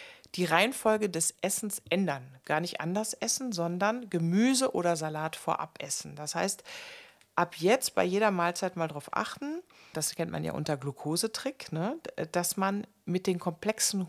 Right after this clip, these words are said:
Kohlenhydraten startet. Also das, wo der Körper quasi dran rumnagen muss, was er langsam abbauen muss,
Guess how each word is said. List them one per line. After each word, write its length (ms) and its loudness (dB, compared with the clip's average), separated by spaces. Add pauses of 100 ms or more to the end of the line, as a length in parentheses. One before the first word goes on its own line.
(100)
Kohlenhydraten 640 2
startet. 420 -4
Also 140 -2
das, 260 4
wo 80 0
der 100 2
Körper 280 0
quasi 300 0
dran 160 -4
rumnagen 640 0
muss, 240 0
was 160 0
er 60 0
langsam 360 -2
abbauen 480 -2
muss, 360 2